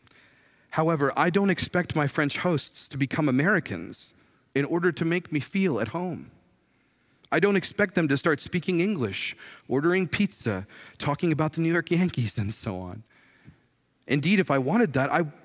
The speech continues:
I would have just stayed home. Indeed,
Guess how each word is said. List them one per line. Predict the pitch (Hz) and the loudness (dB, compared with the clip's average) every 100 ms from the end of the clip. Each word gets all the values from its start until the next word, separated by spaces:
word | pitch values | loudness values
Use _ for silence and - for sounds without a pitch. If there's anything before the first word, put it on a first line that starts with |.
| - _ | -20 _
I | - | -4
would | 170 208 | 0 0
have | 196 | 0
just | 214 - | 0 -2
stayed | - 190 180 | 0 0 0
home. | - 202 240 196 95 85 - _ _ _ _ _ _ _ _ _ - _ _ _ _ _ _ - | -2 -4 -2 -2 -4 -12 -20 _ _ _ _ _ _ _ _ _ -20 _ _ _ _ _ _ -4
Indeed, | 143 143 180 202 156 | -2 2 4 4 4